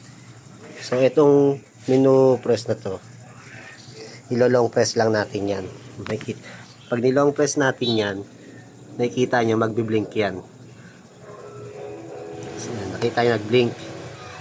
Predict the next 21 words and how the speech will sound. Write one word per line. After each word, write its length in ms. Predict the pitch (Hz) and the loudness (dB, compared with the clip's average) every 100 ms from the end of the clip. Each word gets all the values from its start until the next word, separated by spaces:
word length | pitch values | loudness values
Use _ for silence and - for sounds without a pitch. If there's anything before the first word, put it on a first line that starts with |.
| - - - - - | -14 -14 -14 -10 -2
So, 160 | 120 | 2
kapag 320 | 123 127 131 | 2 4 2
nakita 420 | 131 120 127 143 143 | 2 0 0 4 4
nyo 60 | 135 | 4
nag-blink, 240 | 113 117 | 0 0
pwede 140 | 127 127 | 2 2
nyo 180 | 131 127 | 4 2
pindutin 400 | 131 120 117 117 | 2 2 2 2
ng 80 | 113 | 2
isa 240 | 120 120 | 2 2
or 80 | 110 | 2
pwede 240 | 127 123 | 2 2
nyo 140 | 123 117 | 4 4
rin 80 | 113 | 2
dire-diretso 560 | 117 113 113 107 117 | 2 2 2 0 2
lang 140 | 110 107 | 0 0
ng 80 | |
pindot 320 | - 101 95 98 | -4 -6 -4 -4
hanggang 220 | 104 110 | -2 -2
sa 80 | 113 | 0
mag-zero. 480 | 107 - 101 98 | 0 -2 -6 -4